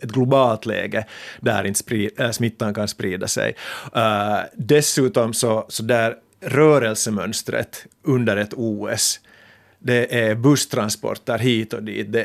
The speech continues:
är tusentals mediamänniskor, det är tiotusentals, äh, fans som rör sig inom ett land och kommer från olika håll.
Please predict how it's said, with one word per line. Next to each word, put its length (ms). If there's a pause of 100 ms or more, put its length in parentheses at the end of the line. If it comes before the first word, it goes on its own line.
är 60 (140)
tusentals 680
mediamänniskor, 840
det 140
är 340 (760)
tiotusentals, 1400
äh, 460
fans 400
som 260
rör 240
sig 280 (260)
inom 580
ett 220
land 360
och 140
kommer 440
från 320
olika 540
håll. 340